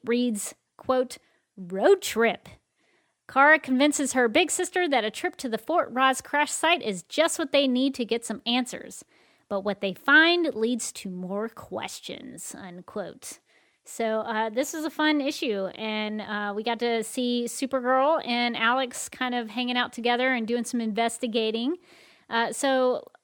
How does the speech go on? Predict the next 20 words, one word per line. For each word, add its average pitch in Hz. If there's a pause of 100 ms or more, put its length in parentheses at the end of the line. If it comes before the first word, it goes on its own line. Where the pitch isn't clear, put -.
(120)
what 262
did 269
you 262
guys 254
think 277
about 214
the, 208
the 220
road 214
trip 214
to 240
the 208
Mojave 208
Desert? 196 (380)
Uh, 208
Carly, 254
we'll 240
start 247
with 226
you. 233